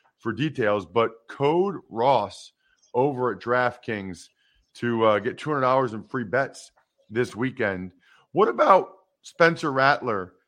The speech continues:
uh, Emory? I know you were one of the first people to talk about this, that with how he played against Clemson and down the stretch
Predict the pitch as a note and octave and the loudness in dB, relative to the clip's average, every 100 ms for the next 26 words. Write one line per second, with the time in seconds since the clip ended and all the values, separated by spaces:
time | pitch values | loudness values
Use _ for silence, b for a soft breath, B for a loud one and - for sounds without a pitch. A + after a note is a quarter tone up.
0 | _ _ _ A2 - C3 C3 B2 A#2+ B2 | _ _ _ -10 -4 -2 0 -2 -2 -2
1 | E3 G#3 F#3 G#3 B3 B3+ E3 D3+ C3+ E3+ | -2 -2 -4 -6 -6 -6 -6 -6 -6 -6
2 | D#3+ F3+ F3 C#3 A#2+ B2+ E3+ F#3+ C3+ A2+ | -6 -6 -6 -6 -2 0 0 -2 -4 -4
3 | - A#2 A2 - - _ _ _ _ _ | -2 -4 -4 -6 -20 _ _ _ _ _
4 | B2 C3 C3 - C3 B2 D3 D#3 C#3 C3+ | 0 2 2 -2 -10 -4 -2 -2 -4 -2
5 | C#3 D3+ D#3 C#3+ C3+ D3 C#3 - B2+ C#3+ | 0 2 0 -2 -4 -4 -6 -8 -2 -2
6 | D3 B2+ C#3 C#3 C#3 C3 A2+ A2 B2+ C3 | -4 -4 -4 -4 -6 -6 -8 -2 0 0
7 | B2+ - - D3 C#3 - - | -4 -10 -4 2 2 0 -10